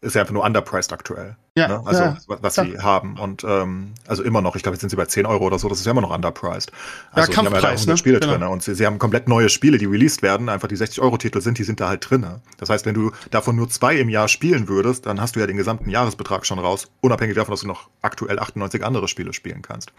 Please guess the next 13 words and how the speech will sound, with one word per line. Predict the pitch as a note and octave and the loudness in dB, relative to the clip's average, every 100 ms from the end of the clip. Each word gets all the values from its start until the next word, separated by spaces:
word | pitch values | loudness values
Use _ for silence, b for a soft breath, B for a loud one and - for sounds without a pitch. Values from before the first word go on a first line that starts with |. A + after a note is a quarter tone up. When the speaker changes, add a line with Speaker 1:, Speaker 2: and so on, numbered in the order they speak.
| _ B B | _ B B
Speaker 2:
Ja. | D3 - | -2 -2
Speaker 1:
Und | G2+ - _ | -6 -10 _
ich, | A#2+ - | -8 -6
ich | C#3 | 0
glaube, | C#3+ A2+ | 2 4
Microsoft | C3 A2+ A#2 | 0 0 -4
spielt | - B2+ | -2 0
halt | A#2+ | 0
einfach | A#2 | 0
das | G#2+ - | -2 -2
große | - B2+ - | 2 2 2
Spiel | - F#2+ F#2 | -4 -4 -8
hier. | F#2+ G2 | -8 -10